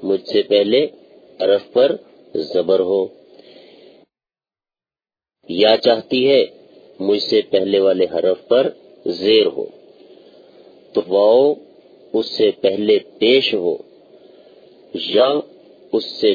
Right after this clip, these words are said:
پہلے زیر ہو، الف اس سے پہلے والے حرف پر زبر ہو، تو ان کو کہیں گے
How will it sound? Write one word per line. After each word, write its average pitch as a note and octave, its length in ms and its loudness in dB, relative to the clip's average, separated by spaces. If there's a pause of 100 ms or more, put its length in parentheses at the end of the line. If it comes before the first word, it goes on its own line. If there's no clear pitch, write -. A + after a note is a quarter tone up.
پہلے G2+ 420 0
زیر G2 400 0
ہو، F#2+ 340 -4 (580)
الف C#3 360 2 (480)
اس A#2 140 -2
سے - 260 0
پہلے G#2 460 0
والے F#2+ 380 0
حرف F2+ 220 0 (140)
پر B2 200 2 (360)
زبر B2 460 0
ہو، F#2+ 240 -4 (1120)
تو A#2 200 2
ان A#2+ 220 -2
کو A2+ 140 -2
کہیں F#2 360 2
گے B2 180 4